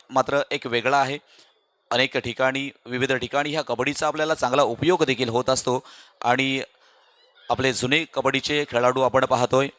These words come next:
जे खऱ्या अर्थानं रोजगारासे-, साठी देखील या कबड्डीच्या माध्यमातून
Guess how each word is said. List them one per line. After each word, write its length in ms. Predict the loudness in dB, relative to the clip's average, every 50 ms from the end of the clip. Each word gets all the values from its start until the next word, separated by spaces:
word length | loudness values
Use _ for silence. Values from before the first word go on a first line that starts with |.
| _ -2
जे 80 | -2 0 2
खऱ्या 200 | 4 6 6 4
अर्थानं 400 | 4 2 0 0 0 0 -2 -4 -4 -8 -16 -20 -20 -20 -20 -10 0
रोजगारासे-, 840 | 4 6 6 6 6 6 6 6 6 6 4 4 2 2 0 -2
साठी 220 | 4 4 4 4 4
देखील 260 | -2 -2 -6 -2 -2
या 80 | -2 0
कबड्डीच्या 440 | 0 0 2 2 0 4 2 2
माध्यमातून 580 | 4 2 0 0 0 2 2 2 0 0 -12